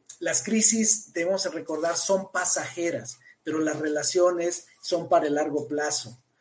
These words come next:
Los negocios son para el largo plazo. Entonces, eh, estemos con un, con una perspectiva positiva, creativa, propositiva para los tiempos que vienen. Por último,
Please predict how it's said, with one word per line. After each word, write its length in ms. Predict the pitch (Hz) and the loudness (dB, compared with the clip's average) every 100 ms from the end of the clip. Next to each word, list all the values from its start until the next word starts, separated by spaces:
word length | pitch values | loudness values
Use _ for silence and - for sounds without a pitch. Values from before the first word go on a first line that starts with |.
| _ _ | _ _
Los 200 | 139 143 | -6 -4
negocios 880 | 147 143 165 208 208 165 156 156 - _ _ | -2 2 6 6 4 0 -2 -4 -14 _ _
son 340 | - 170 165 | -2 0 2
para 160 | 165 156 | 2 4
el 100 | 151 | 4
largo 300 | 147 151 151 | 0 -2 -6
plazo. 520 | 147 147 143 - 110 _ _ - | -4 -2 -2 -6 -12 _ _ -14
Entonces, 720 | 135 127 170 180 175 - - | -10 -6 -2 0 2 0 -2
eh, 200 | 151 147 | -2 0
estemos 680 | 143 - 190 190 196 196 - _ | 0 2 2 2 0 -2 -10 _
con 180 | - 156 | -6 -2
un, 360 | 170 196 202 - | -2 -2 -6 -6
con 180 | 165 175 | -4 -2
una 480 | 190 196 196 180 | -2 -2 0 0
perspectiva 1000 | 185 160 - 135 185 180 180 175 170 - - | 0 -6 -8 -12 -6 2 6 6 4 -6 -8
positiva, 680 | 147 147 127 175 175 175 | -8 -6 -8 -2 4 2
creativa, 720 | 170 147 127 123 185 170 165 - - _ _ | 2 -2 -2 -4 -2 0 0 -4 -14 _ _
propositiva 960 | 160 160 190 208 202 - 180 180 214 - _ _ _ - | -2 0 2 2 0 -8 -4 -2 -2 -4 _ _ _ -6
para 200 | 151 147 | -4 -2
los 200 | 147 131 | -4 -4
tiempos 400 | 180 165 156 - | -4 -4 -8 -6
que 100 | 147 | -4
vienen. 400 | 127 123 117 113 | -2 -4 -6 -8
Por 180 | - 175 | 0 4
último, 580 | 233 226 226 247 294 - | 4 4 2 2 0 -10